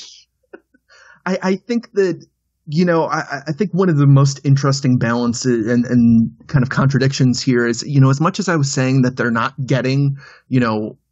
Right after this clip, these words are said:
pleasure from, like, stripping and, and anything like that, you do get a few,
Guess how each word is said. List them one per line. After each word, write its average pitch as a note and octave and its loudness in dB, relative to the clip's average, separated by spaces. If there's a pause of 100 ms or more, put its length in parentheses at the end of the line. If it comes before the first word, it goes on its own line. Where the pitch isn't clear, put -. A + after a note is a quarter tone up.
(120)
pleasure E3+ 0
from, B2 -4
like, A#2 -6
stripping A2+ -6
and, G#2+ -10
and B2 -8
anything B2 -6
like A#2 -8
that, B2 -4
you D#3 2
do A3 0
get C#4 0
a A#2+ 0
few, E3 0